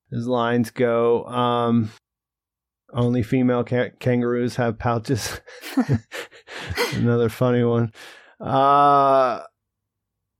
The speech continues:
what about shots? I had a little bit more trouble. Like, I, I had a lot of lines, but I had a little more trouble with shots. And not necessarily because there aren't a lot of good-looking shots here, but because I don't wanna just do the exact same,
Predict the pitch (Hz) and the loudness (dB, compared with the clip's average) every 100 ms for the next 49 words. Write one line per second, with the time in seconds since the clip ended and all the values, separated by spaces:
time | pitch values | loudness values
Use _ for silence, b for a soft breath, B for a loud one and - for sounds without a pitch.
0 | _ _ _ 165 196 226 208 131 - 180 | _ _ _ 0 4 4 4 2 -2 4
1 | 165 147 - 175 - 170 226 262 233 190 | 4 2 -6 -10 0 4 6 8 6 6
2 | 151 151 147 - 147 139 139 147 160 156 | 2 4 2 4 2 4 2 4 4 2
3 | 165 151 170 160 170 190 156 147 147 120 | 2 4 4 6 4 4 2 4 2 2
4 | 139 139 135 156 170 175 170 156 - 151 | 2 4 4 2 2 2 2 2 2 2
5 | 143 135 131 117 - - 147 143 135 - | 2 2 2 0 -6 2 4 4 2 -4
6 | 175 180 226 247 262 180 170 190 185 170 | 0 2 2 2 0 0 2 4 4 2
7 | 147 156 139 143 139 135 151 151 139 135 | 2 0 0 2 2 2 2 0 0 2
8 | 139 139 131 139 139 131 123 143 143 143 | 4 2 0 0 0 0 0 2 2 2
9 | 160 147 139 120 135 151 151 147 143 160 | 0 2 0 0 -2 0 2 2 2 2
10 | 156 151 135 139 - 147 139 131 127 110 | 2 2 2 -2 0 0 2 2 0 -2
11 | 120 123 123 - 135 131 131 123 117 | 0 0 0 -2 0 2 2 0 0